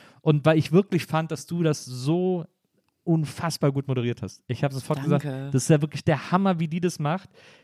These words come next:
Speaker 1: Diese Ironie und dieser Charme und dieser Witz, äh, äh, dazu noch die Stimme und so, also dieses Gesamtpaket, fand ich wirklich ab der ersten Ehrensenf-Sendung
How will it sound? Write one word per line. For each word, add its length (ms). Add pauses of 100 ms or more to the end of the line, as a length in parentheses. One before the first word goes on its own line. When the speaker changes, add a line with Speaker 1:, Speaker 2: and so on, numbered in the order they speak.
Speaker 1:
Diese 220
Ironie 600
und 80
dieser 220
Charme 440
und 80
dieser 240
Witz, 480
äh, 480
äh, 20
dazu 420
noch 300
die 160
Stimme 520
und 100
so, 220 (220)
also 160
dieses 200
Gesamtpaket, 720 (260)
fand 280
ich 300
wirklich 360
ab 100
der 180
ersten 280
Ehrensenf-Sendung 840